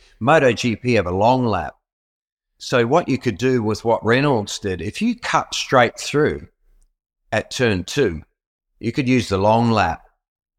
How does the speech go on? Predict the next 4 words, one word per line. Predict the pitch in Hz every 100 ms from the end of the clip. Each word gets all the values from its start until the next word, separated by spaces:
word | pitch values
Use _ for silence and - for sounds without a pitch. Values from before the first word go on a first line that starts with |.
| -
at | 95 -
four. | - 117 113 71 - _ _ _ _ _ _ _ _ _ _ _
So | - - 127 120 - -
there's, | 156 143